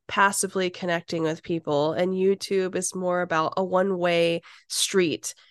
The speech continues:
And, uh, I think platforms like even Twitch and TikTok, where you have a streaming service or this area of community, that's where you're going to build that collective mind. And I think that,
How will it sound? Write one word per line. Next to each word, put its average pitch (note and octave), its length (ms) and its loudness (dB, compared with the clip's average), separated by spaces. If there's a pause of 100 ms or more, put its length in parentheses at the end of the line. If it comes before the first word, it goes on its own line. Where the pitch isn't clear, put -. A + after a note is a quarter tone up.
(180)
And, E3+ 560 0 (320)
uh, E3 240 -4
I F#3 140 2
think G3+ 400 0
platforms F#3 800 -2
like E3+ 380 -2
even G#3 340 -4
Twitch - 640 -4
and D#3+ 160 -4
TikTok, F#3 560 -2
where E3+ 100 -4
you F3 160 -6
have E3+ 300 -2
a - 80 -4
streaming G3+ 540 0
service F#3 640 -2
or E3 340 0 (380)
this F3 340 -2 (300)
area F#3+ 640 2
of E3+ 480 -2
community, F#3 880 0 (320)
that's G#3 320 2
where G#3 100 2
you're F#3+ 140 2
going F3+ 300 0
to F3 100 -10
build E3+ 240 -4
that D#3+ 180 -4
collective E3+ 380 -6
mind. F3 200 0
And B3 160 0
I B3+ 120 0
think C4 180 -8
that, B3+ 160 -4